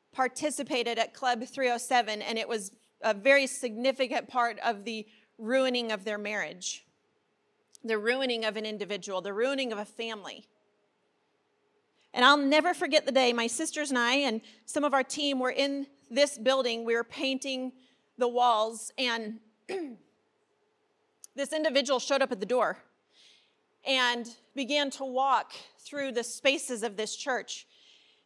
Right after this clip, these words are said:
And this individual said, "I expected to walk into this place and feel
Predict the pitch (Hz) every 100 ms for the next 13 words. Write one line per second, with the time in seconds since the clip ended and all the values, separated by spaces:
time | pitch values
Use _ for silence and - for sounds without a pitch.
0 | _ _ _ _ _ _ _ - 277 269
1 | 294 277 285 262 302 254 277 247 - 277
2 | 240 - 277 254 - - 320 320 339 262
3 | 254 277 294 294 262 226 - - 277 247
4 | 240 - 240 226 - 285 254 226